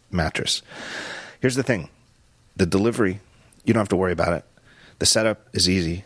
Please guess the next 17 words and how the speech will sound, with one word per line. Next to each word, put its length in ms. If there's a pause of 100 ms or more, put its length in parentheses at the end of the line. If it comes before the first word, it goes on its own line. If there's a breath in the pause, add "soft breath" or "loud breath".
(340 loud breath)
And 120
then 120
you've 120
got 140
a 40
hundred 360
night 260
risk-free 440
sleep 320
on 100
it 120
trial. 340 (100)
A 60
hundred 240
nights 440 (340)
where 120
you 280